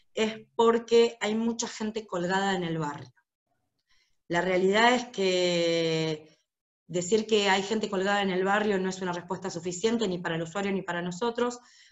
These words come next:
porque la empresa debe brindar el servicio adecuado a todos los usuarios y usuarias, y eso es lo que exigimos día a día, eh, desde nuestro lugar a esta empresa Edelab.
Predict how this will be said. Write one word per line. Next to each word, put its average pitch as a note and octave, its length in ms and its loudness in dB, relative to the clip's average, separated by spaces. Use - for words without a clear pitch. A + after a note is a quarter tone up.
porque F3+ 600 -2
la E3 100 -4
empresa G#3+ 720 -2
debe A#3+ 520 2
brindar F#3 500 -2
el E3+ 100 -8
servicio F#3 760 -4
adecuado G3+ 840 -2
a E3 160 -2
todos F#3 220 0
los F3 180 -4
usuarios G3 400 -2
y F3 60 -4
usuarias, G#3+ 600 0
y G#3+ 160 2
eso A3 240 2
es F#3+ 60 -4
lo G3 120 -4
que F3 200 -10
exigimos F#3 540 -4
día G3 260 0
a F3+ 40 0
día, F#3+ 460 0
eh, D3+ 380 -2
desde E3 200 -4
nuestro F#3 320 -4
lugar E3+ 280 0
a E3+ 100 -2
esta E3 180 -8
empresa D#3 600 -6
Edelab. C#3+ 460 -8